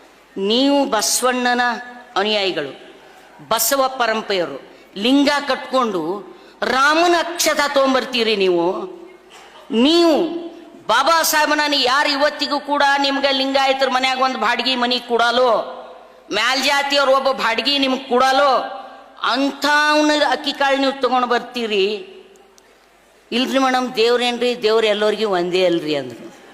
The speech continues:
ದೇವ್ರಂದ್ರೆ ಏನು? "ನಾ ದೇವನಲ್ಲದೆ ನೀ ದೇವನೇ,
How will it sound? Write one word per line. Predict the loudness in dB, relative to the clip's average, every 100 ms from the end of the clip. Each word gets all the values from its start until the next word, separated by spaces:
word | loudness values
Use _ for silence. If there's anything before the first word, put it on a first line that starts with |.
| -20 -20 -20 -20 -20 -18 -6 0
ದೇವ್ರಂದ್ರೆ | 2 2 2 2 2 0
ಏನು? | 0 0 2 2 0 -2 -6 -12 -16 -20 -20 -20 -20 -20 -20 -20 -20 -20 -20 -20 -20 -20 -20 -20 -20 -20 -20 -20 -20 -6
"ನಾ | -2 0 -2
ದೇವನಲ್ಲದೆ | 0 0 0 0 -2 -2 -2 -2
ನೀ | -2 -2 0
ದೇವನೇ, | -2 0 0 0 0 0 -2 -4